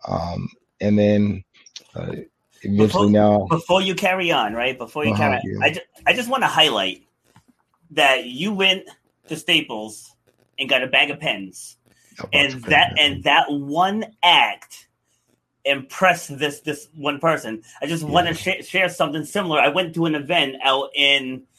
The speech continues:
Speaker 2: this was when I went to Costa Mesa, California. I went to a
Speaker 1: Mm-hmm.
Speaker 2: fit-, fitness business summit. And I was re-, I was reading up, you know, on how to, how to connect with people who are just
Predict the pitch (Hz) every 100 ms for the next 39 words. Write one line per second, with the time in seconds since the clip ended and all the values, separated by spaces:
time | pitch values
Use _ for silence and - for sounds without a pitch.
0 | _ _ 123 170 175 165 147 143 147 139
1 | 139 160 147 135 139 127 107 107 123 110
2 | 127 110 98 101 117 123 110 123 110 90
3 | - - - - 165 123 160 131 120 -
4 | 117 92 - _ - - _ _ _ _
5 | 143 139 139 139 139 156 143 262 240 -
6 | 156 160 160 240 175 135 131 131 127 120
7 | 120 - 143 139 135 - 151 135 - 143
8 | 139 - 127 107 156 127 117 113 131 117
9 | 110 110 107 107 - 117 107 - -